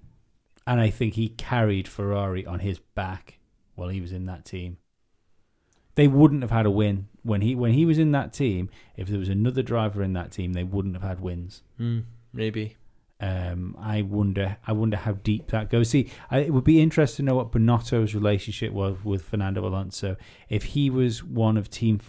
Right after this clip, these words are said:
Speaker 1: Team Alonso within Ferrari, then I think there's a massive chance of him coming back to Ferrari.
Speaker 2: Yeah, if he was an Alonso man.
Speaker 1: Yeah.
Speaker 2: You know, and now he's the chief of Ferrari.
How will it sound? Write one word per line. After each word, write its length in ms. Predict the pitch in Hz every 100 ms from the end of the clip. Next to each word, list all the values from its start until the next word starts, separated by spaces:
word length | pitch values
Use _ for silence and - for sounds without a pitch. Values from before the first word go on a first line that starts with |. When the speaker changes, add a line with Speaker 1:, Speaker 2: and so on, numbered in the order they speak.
| -
Speaker 1:
Team 240 | - 120
Alonso 440 | 110 104 104 - 104
within 300 | 104 104 104
Ferrari, 640 | - 104 104 95 87 85 - _ _ _ _ _ -
then 240 | 107 98
I 80 | 90
think 220 | - 101
there's 140 | 92 98
a 40 |
massive 360 | 95 87 - 98
chance 260 | 98 92
of 80 | 95
him 140 | 92 92
coming 220 | 98 92
back 220 | 92 95
to 80 | -
Ferrari. 460 | - 95 92 95 - -
Speaker 2:
Yeah, 280 | 117 101 98
if 120 | 101
he 100 | 113
was 140 | 104
an 80 | 113
Alonso 420 | 110 110 104 104
man. 380 | 98 101 98 95 - - -
Speaker 1:
Yeah. 240 | 98 90 -
Speaker 2:
You 100 | 104
know, 140 | 98
and 100 | 98
now 140 | 98 98
he's 200 | 98 92
the 80 | -
chief 240 | - 101
of 80 | 98
Ferrari. 580 | 98 98 90 90 90 87